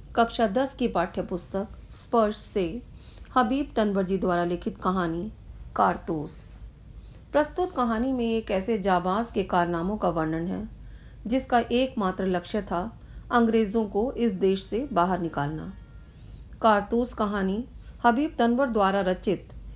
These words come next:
एकांकी नाटक है। सन सत्रह सौ निन्यानवे गोरखपुर के जंगल के अंदरूनी भाग में रात्रि के समय कर्नल कालिंज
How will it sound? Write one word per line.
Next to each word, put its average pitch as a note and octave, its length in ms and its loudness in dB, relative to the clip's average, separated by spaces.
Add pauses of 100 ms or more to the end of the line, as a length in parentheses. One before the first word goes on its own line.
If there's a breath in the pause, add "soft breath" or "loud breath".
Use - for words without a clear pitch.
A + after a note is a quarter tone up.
(160 loud breath)
एकांकी B3 640 2
नाटक F3 420 2 (100)
है। - 280 -10 (880 loud breath)
सन F4+ 180 4
सत्रह D4 400 2
सौ C#4 140 2
निन्यानवे F#3 640 2
गोरखपुर G3+ 520 2
के G3 200 2
जंगल F#3 460 0
के F#3+ 320 -2 (320)
अंदरूनी B3+ 540 4
भाग F#3+ 280 4
में E3+ 260 -2 (640 loud breath)
रात्रि A3 400 6
के A3 120 2
समय G3 300 -2
कर्नल F3 380 2
कालिंज E3+ 540 2